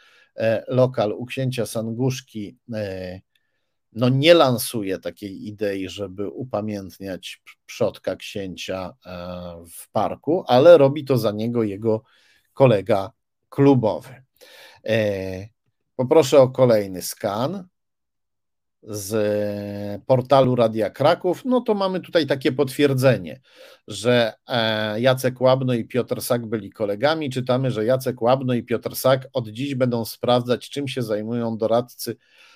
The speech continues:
e, prezydenta Tarnowa Romana Ciepieli i czy ich praca daje jakieś korzyści miastu.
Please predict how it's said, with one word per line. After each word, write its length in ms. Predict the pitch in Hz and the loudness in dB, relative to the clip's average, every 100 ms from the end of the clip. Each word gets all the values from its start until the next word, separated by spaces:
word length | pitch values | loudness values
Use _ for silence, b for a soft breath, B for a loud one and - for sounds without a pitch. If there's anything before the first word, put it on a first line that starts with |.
| b - | b -2
e, 540 | 110 107 107 107 104 - _ - | -2 -2 -4 -4 -6 -10 _ -4
prezydenta 640 | 127 120 120 135 131 - | -2 -2 2 2 2 -2
Tarnowa 480 | - 107 113 120 110 | -2 -2 0 0 2
Romana 400 | 110 110 107 98 | 0 -2 -4 -8
Ciepieli 760 | - 95 - 131 156 135 120 120 | -10 -12 -4 -2 0 -2 -4 -6
i 60 | |
czy 200 | 123 117 | -8 -6
ich 120 | 110 | -6
praca 380 | - 123 127 127 | -4 0 0 0
daje 320 | 107 104 110 | 0 0 0
jakieś 360 | 107 101 110 - | -2 -4 -8 -10
korzyści 560 | - 107 110 - - 85 | -10 -8 -8 -10 -16 -6
miastu. 560 | 117 135 131 - 131 | -2 -2 -4 -8 -10